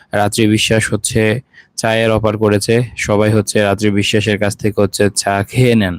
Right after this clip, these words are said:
এত রাতে। যারা এই মুহূর্তে আমাকে শুনছেন দেশের বিভিন্ন স্থান থেকে, দেশের বাইরে থেকে, আহ, সবাইকে জানাচ্ছি দাদুর গল্প চ্যানেলের পক্ষ থেকে অনেক অনেক সুস্বাগতম।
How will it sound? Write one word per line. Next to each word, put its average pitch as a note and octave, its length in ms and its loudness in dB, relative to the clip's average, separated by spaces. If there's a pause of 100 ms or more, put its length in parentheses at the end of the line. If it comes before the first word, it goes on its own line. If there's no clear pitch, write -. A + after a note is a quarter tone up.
(1400)
এত G#2+ 240 -2
রাতে। G2 480 0 (2750)
যারা A2 200 2
এই A2 80 2
মুহূর্তে A2+ 260 2
আমাকে A#2 220 2
শুনছেন B2+ 480 2
দেশের B2 280 2
বিভিন্ন C3 380 4
স্থান A#2+ 240 0
থেকে, A#2 240 0
দেশের A2 260 2
বাইরে G#2 280 2
থেকে, B2 360 0
আহ, G2+ 520 -4
সবাইকে G#2 500 0
জানাচ্ছি G#2 560 2 (840)
দাদুর A2 240 2
গল্প B2+ 280 2
চ্যানেলের C3 380 2
পক্ষ B2+ 260 -2
থেকে B2 240 2
অনেক A2+ 240 2
অনেক G#2 300 0
সুস্বাগতম। G#2+ 720 0